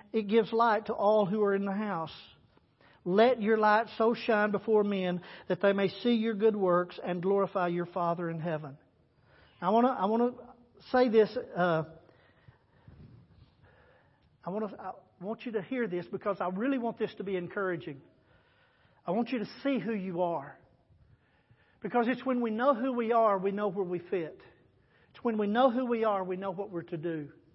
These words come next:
Jesus said this, "You are the salt of the earth." Two, two characteristics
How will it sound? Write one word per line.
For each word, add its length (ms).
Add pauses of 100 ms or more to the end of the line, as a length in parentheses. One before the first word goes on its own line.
(720)
Jesus 440
said 220
this, 260
"You 380
are 500 (520)
the 80 (100)
salt 300
of 80
the 160
earth." 240 (100)
Two, 340
two 220 (380)
characteristics 1400